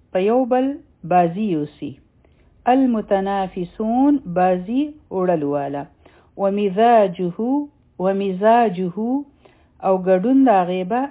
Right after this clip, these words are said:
من تسنیم، د تسنیم نه وي. عینا،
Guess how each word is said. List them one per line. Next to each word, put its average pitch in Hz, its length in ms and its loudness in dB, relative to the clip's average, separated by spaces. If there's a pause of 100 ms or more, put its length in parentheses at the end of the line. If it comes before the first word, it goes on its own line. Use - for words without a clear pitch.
(120)
من 247 500 -4
تسنیم، 180 640 -4
د 160 80 -4
تسنیم 175 560 -6
نه 143 80 -4
وي. 135 200 -8 (680)
عینا، 180 840 -2